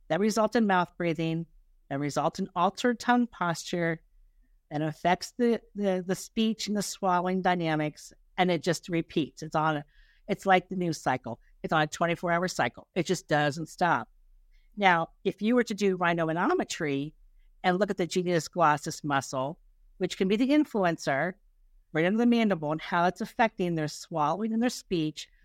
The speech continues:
based on the nasal function, you get into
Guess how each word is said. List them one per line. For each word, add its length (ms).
based 320
on 80
the 80
nasal 380
function, 800
you 100
get 140
into 840